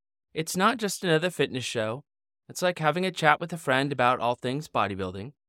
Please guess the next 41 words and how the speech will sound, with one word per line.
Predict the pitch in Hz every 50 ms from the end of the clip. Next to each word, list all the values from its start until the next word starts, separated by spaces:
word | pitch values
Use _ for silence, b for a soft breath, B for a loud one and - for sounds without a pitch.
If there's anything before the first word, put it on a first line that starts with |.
| _ _ _ _ _ _
From | - 147 131
workouts | 135 143 143 - 165 151 160 160 - -
to | - 165
nutrition, | 165 170 170 165 - 151 127 117 - - 131 123 120
I'll | 113 117
share | 113 - - 120 113
my | 117 117 107
personal | 104 - - 110 - - 131 135 139
experiences, | 143 - - - - 107 104 107 101 - - 113 107 107 - - _ _ _ _ _ _
tips, | - - 196 196 - - -
and | 151 135
even | 135 131 139 139
some | - - 135 131
of | 127 117
my | 107 104 98
favorite | - 120 123 127 127 147 - -
archived | 113 110 113 - 123 113 107 - - -
episodes. | 98 - 95 - - - 85 85 160 - - _ _ _ _ _ _ _ _ _ -
Oh, | 170 180 175 147 127
and | 117 123
you | 127 127
<laughs> | 135 127
might | 180 165 -
even | - 143 135 135 127
hear | 127 127 127
my | 123 123 110
trained | 104 - - 131 120 120 120 117 - -
A | 117 113 117
I | 117 113 113
voice | 110 113 110 101 95 95 -
from | - 104 -
time | - 107 95 95
to | 95 92
time, | - 104 95 92 95 95 _ _ _ _ _ _ _ _ _ -
adding | - 147 151 160 151 139
a | 139
unique | 131 117 117 117 123 143 160 160 -
twist | - 139 123 120 - -
to | - 120
our | 107 104
conversations. | - - 104 98 98 98 - - 95 87 - - 80 85 85 -